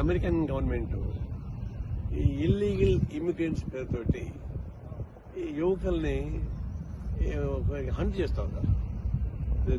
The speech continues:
జంతువులు వేటాడినట్టుగా, ఈ క్రిమినల్స్ని వేటాడినట్టుగా వేటాడుతున్నారు. మీ ఇల్లీగల్ ఇమిగ్రెంట్స్ని మనం ఏమీ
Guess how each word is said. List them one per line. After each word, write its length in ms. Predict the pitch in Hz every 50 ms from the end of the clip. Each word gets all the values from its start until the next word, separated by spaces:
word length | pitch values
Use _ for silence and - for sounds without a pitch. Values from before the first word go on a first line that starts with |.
| 123 135
జంతువులు 320 | 147 156 143 156 147 139 131
వేటాడినట్టుగా, 600 | 127 123 120 120 117 113 110 - - - - 120 - - - - - - - - - - - - - - - - -
ఈ 40 | - - -
క్రిమినల్స్ని 460 | - 156 160 160 170 160 - 139 131 123
వేటాడినట్టుగా 640 | 117 117 - - - - - - - - - - - - - - -
వేటాడుతున్నారు. 580 | - 120 113 110 101 - - - - - - - - - - - - - - - - - - - - - - - - - - -
మీ 100 | 143 135 127 120 120 117 113 - - 120
ఇల్లీగల్ 340 | 135 170 190 196 180 196 185 180 165
ఇమిగ్రెంట్స్ని 520 | 160 - - 170 165 170 165 143 156 160 151
మనం 120 | 143 135 143 151
ఏమీ 160 | 156 160 151